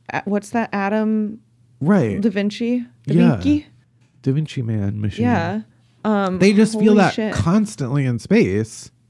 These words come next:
Speaker 1: Every single time. You know, you know why I think they're just floating? Because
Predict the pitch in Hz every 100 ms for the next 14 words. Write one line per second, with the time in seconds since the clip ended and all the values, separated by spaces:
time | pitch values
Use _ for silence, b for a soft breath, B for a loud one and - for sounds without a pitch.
0 | - 403 392 403 427 415 403 - 359 339
1 | 320 294 285 285 - 285 277 349 214 220
2 | 233 220 233 220 226 226 214 185 185 185
3 | _ _ - 196 185 180 170 - 180 165
4 | 190 214 247 269 _ b b b b 240
5 | 233